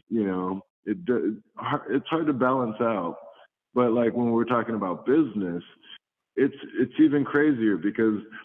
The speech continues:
you, you could say, "Well, we all have the goal of trying to get paid," but that's not, that's not good enough,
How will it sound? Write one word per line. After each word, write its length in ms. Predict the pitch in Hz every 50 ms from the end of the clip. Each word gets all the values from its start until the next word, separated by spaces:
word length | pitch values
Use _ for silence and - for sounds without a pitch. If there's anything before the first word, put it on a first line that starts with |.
| - _ _ _ -
you, 160 | 139 147 156
you 300 | 156 143 - 151 160 156
could 160 | - 160 - - -
say, 300 | 160 147 143 139 131 127
"Well, 540 | 117 123 127 123 120 117 117 113 113 82 -
we 280 | 104 123 135 139 143
all 180 | 139 135 131 127
have 240 | 117 123 123 117 110
the 80 | 113
goal 320 | 101 95 117 113 113 110 107
of 160 | 104 90 -
trying 260 | - - 117 113 110 107 -
to 60 | 107
get 300 | 98 110 107 95 65 - - _
paid," 480 | - 113 110 101 92 85 69 60 57 - _ _ _ _ _ _ _ _ _ _ _ _ _ _ _
but 240 | - 101 131 131 131
that's 180 | 139 139 139 139 - - -
not, 420 | 143 143 139 135 120 107 95 - - - - - - - -
that's 280 | 113 120 123 - -
not 500 | - 151 143 131 117 90 - - - 110
good 180 | - 143 156 131
enough, 300 | 113 95 90 73 69 71